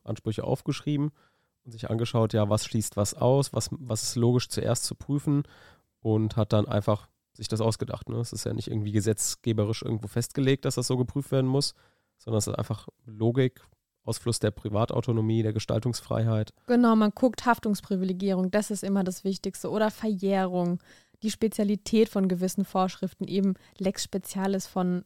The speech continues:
Speaker 2: von Gewährleistungsrechten zum Beispiel. Genau, und daran, mit diesen paar Stichwörtern könnt ihr euch auch schon ganz gut logisch erschließen, was man jetzt zuerst prüft und warum.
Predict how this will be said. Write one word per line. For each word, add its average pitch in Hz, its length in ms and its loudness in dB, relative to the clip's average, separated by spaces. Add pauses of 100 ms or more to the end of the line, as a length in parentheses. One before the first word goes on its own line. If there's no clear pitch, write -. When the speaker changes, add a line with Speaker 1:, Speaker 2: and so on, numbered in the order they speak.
Speaker 2:
von 185 240 -6
Gewährleistungsrechten 180 1160 -2
zum 180 160 -12
Beispiel. 170 540 -6 (340)
Genau, 185 260 2
und 175 180 0
daran, 208 520 4
mit 202 320 -4
diesen 285 540 -2 (360)
paar 202 460 2 (460)
Stichwörtern 202 800 0
könnt 220 280 2
ihr 202 80 0
euch 185 240 -4
auch 185 120 -4
schon 180 220 -4
ganz 180 260 -2
gut 196 200 -2
logisch 180 340 0
erschließen, 180 600 -4
was 175 200 -6
man 175 140 -2
jetzt 165 200 -6
zuerst - 400 -10
prüft - 340 -6
und 170 220 -8
warum. 165 360 -4